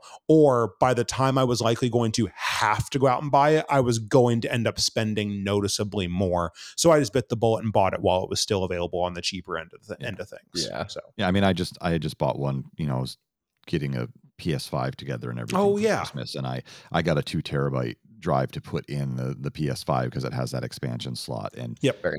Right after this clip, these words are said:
Speaker 3: was
Speaker 2: nice.
Speaker 3: able to do the same thing. I got it for well under a hundred bucks for a really speedy one, and it was like, yeah,
Speaker 1: Yep.
Speaker 3: it was crazy how cheap you can get it for, but that's, that's the thing. Like you said,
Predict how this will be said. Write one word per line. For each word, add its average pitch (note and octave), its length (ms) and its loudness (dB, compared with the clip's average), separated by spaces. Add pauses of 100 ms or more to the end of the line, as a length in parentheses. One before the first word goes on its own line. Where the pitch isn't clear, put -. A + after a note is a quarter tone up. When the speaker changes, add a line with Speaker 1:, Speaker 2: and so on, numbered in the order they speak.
Speaker 3:
was F2 120 4
Speaker 2:
nice. F#2 80 4
Speaker 3:
able E2 140 4
to D2+ 80 0
do D2+ 120 0
the C#2 100 -2
same C2 260 -4
thing. B1 200 -6
I B1+ 100 -4
got C2 180 -4
it - 140 -6
for B1 180 -4 (240)
well D#2 300 2
under D2 240 0
a C2 60 -2
hundred C2 220 -4
bucks C2 340 -4
for C2+ 180 -4
a B1 40 -2
really C2+ 340 -4
speedy C2+ 420 -6
one, B1+ 320 -6
and B1 100 -8
it B1 80 -10
was A#1 200 -8
like, A1+ 220 -8 (160)
yeah, G2+ 100 -2
Speaker 1:
Yep. - 60 -4
Speaker 3:
it - 40 -14
was - 120 -12
crazy C#2+ 600 -6
how D#2+ 200 0
cheap - 320 -4
you D#2 80 -4
can D2 160 -8
get C#2+ 160 -4
it C#2 100 -8
for, C2 220 -6
but - 180 -6
that's, - 240 -8
that's D2+ 220 -2
the - 100 -10
thing. A#2+ 340 -6
Like C#3 200 -10
you C#3 40 -10
said, - 300 -6